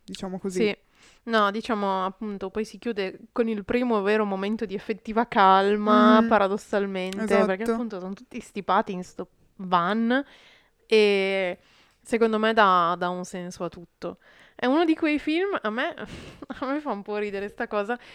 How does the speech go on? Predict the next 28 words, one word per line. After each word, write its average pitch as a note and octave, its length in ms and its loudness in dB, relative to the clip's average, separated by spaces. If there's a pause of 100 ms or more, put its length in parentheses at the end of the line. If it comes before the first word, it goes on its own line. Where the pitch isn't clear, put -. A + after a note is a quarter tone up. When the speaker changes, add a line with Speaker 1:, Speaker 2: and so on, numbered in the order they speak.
(140)
Speaker 2:
è A#3+ 100 -4
uno D4+ 160 0
di D4+ 120 0
quei C#4+ 180 -2
film D#4+ 260 -2
che D4 140 -4
guardi G#3+ 580 2
continuamente B3+ 680 -2
con D4+ 120 -2
le A#3+ 60 0
mani A3+ 240 -4
davanti A#3 420 -6
agli A#3 180 -6
occhi, A#3 300 -4
come C4 200 -2
a - 20 0
dire, C4+ 240 4
"No, C#4 180 4
Speaker 1:
Esatto. C#4+ 120 6
Speaker 2:
non D#4+ 100 2
voglio D4 280 -2
vedere, D4 500 -4
non E4 180 -8
voglio D4+ 240 -10
vedere", B3+ 480 -2
però C4+ 220 -2
in A#3+ 120 2
realtà G#3+ 720 2